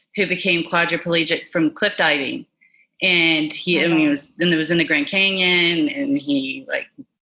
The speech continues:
Speaker 1: technically died and had to get revived and all this stuff. And, um, before, I mean, before his injury, he was definitely a risk taker and things like that.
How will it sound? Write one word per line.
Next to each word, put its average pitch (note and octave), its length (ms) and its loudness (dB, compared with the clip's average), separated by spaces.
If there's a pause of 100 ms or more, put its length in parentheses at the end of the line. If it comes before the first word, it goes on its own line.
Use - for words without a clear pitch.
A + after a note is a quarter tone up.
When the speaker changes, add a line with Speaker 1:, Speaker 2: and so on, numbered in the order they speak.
(300)
Speaker 1:
technically D3 520 -2
died F#3 440 4
and D3+ 100 -6
had D3 120 -6
to - 60 -12
get - 160 -8
revived E3+ 640 2
and - 160 -6 (520)
all F3+ 160 0
this F3+ 160 0
stuff. D#3 300 0 (600)
And, F#3 580 2
um, F3 420 0 (100)
before, F#3 880 2 (420)
I - 40 -4
mean, D#3+ 320 0 (320)
before G#3 280 2
his F#3 140 2
injury, D#3+ 280 0
he D3+ 40 0
was D3 140 -4
definitely D#3 400 0
a D3 60 2
risk C#3+ 240 -4
taker C#3+ 420 0
and C#3+ 140 -2
things C#3+ 200 -6
like D3 140 -4
that. D3 200 0